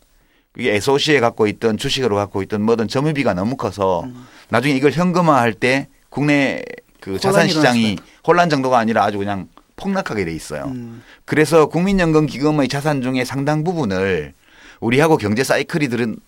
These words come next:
Speaker 1: 다른 외국에다가 외국 자산으로 보유를 해야만 돼요.
Speaker 2: 음.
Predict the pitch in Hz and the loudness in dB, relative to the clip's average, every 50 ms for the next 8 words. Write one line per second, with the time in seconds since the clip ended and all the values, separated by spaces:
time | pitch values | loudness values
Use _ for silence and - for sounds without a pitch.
0 | _ _ _ - - - 110 135 147 - 90 110 127 151 175 170 156 147 120 107 | _ _ _ -10 -4 -2 0 0 0 0 0 0 0 0 0 0 0 2 2 2
1 | 104 98 113 98 98 92 - _ _ _ _ _ _ _ _ _ _ - 113 127 | 2 2 2 2 0 0 -4 _ _ _ _ _ _ _ _ _ _ -4 0 0
2 | 160 190 185 - - _ _ - - 117 107 120 120 107 101 95 92 - 110 113 | 0 0 0 -4 -12 _ _ -10 -8 -6 -4 -2 -2 0 0 0 0 0 0 0
3 | 127 139 127 117 147 185 202 214 208 175 135 98 76 78 80 87 104 104 156 143 | 0 0 0 -2 -2 -2 -2 -2 -2 -2 -2 -2 -2 -4 -2 -2 -2 -2 -2 -4
4 | 135 131 123 123 120 120 120 120 | -6 -8 -10 -10 -12 -14 -16 -12